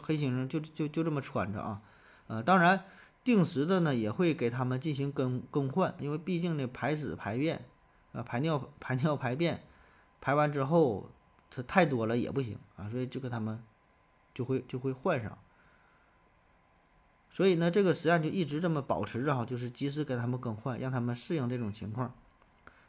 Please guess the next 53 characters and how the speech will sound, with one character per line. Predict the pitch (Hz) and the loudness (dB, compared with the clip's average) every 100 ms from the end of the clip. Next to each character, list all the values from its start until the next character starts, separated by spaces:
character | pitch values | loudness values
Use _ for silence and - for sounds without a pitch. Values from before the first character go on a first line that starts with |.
| _ _ _ - | _ _ _ -4
那 | 175 | 2
在 | 202 | 4
这 | 190 | 6
个 | 175 | 4
实 | 156 143 | 4 4
验 | 175 | 4
进 | 165 175 | 4 0
行 | 143 | 2
了 | 151 | 2
两 | 151 123 101 | 4 2 2
周 | 139 156 | 0 0
之 | 156 156 | 0 2
后， | 220 175 - - _ _ _ _ _ _ _ _ _ _ _ _ | 4 4 2 -16 _ _ _ _ _ _ _ _ _ _ _ _
实 | - - | -12 0
验 | 135 143 | 2 2
者 | - | 0
呢， | 113 113 - _ _ _ _ | -2 -4 -8 _ _ _ _
<clears throat> | - 127 95 - _ | -2 0 -2 -8 _
强 | - 131 180 | 0 2 4
行 | 117 131 | 2 2
的 | 143 - - - _ _ | 0 -2 -16 -20 _ _
给 | - | -4
他 | 127 127 | 0 0
们 | 123 | 0
这 | 127 | 0
个 | |
内 | 135 143 | 0 -2
裤 | 139 | -2
啊 | 131 104 | -2 -2
就 | 135 | -4
给 | 123 - - _ | -4 -8 -20 _
取 | - - | -8 -6
下 | 104 | -4
来， | 113 - _ _ _ _ _ | -6 -8 _ _ _ _ _
啊， | 104 | -12
不 | - | -2
给 | 247 123 | 2 2
他 | 107 | 0
们 | 98 | -4
穿 | - 95 | -4 -8
了， | - - _ _ _ _ - | -10 -18 _ _ _ _ -6
然 | 120 | -4
后 | |
看 | 143 151 | 0 0
看 | 131 | 0
黑 | 120 127 | 0 -2
猩 | 117 | 0
猩 | 113 | -2
有 | 110 | -4
什 | 98 | -4
么 | 101 | -6
反 | 107 58 | -6 -8
应。 | 52 | -8